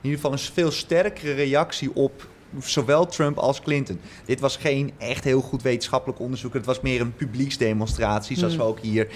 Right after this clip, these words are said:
Speaker 1: in de oba zouden kunnen doen. Maar het geeft wel een suggestie dat misschien politieke leiders, zeker degenen die goed bekend zijn,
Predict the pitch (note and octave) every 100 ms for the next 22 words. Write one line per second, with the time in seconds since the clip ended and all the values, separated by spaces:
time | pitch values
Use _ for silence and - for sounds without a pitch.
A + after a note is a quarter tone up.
0 | - - A2+ G#2 - A#2 G#2+ G2+ - G2+
1 | G#2 A2 G#2 F#2+ A2 D3+ B2 A#2+ - -
2 | C#3 - D#3+ D#3+ D3 G3 G#3 - B2+ E3+
3 | G3+ - A3+ F3+ E3+ D#3+ D#3+ E3 D3 C#3+
4 | - - - D3+ D3 D3+ B2 A#2+ A#2 A#2+
5 | D#3 F3 B3+ - - - D#3 E3+ C#3 C#3
6 | C3+ B2+ A#2+ A2+ - D#3+ D#3 - - A#2+
7 | C3 - A#2+ B2+ G#3